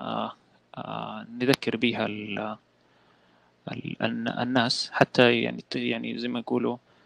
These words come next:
آه، ما ن-، ما نخلي مريض ال-، الإيدز أو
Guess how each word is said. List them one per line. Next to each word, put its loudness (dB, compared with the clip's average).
آه، -2
ما 6
ن-، -2
ما 8
نخلي 4
مريض 4
ال-، 0
الإيدز 2
أو 2